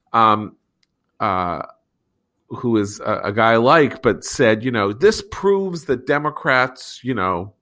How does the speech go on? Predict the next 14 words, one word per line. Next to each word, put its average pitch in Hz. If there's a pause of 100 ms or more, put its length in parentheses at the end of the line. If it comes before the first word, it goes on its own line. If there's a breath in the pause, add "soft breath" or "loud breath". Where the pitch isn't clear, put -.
(680)
unlike 160
Republicans 143
who 117
are 98
so 95
tribal, 117
Democrats 123
will 110
actually 90 (440 soft breath)
take 120
the 101
steps -
necessary 82
to 69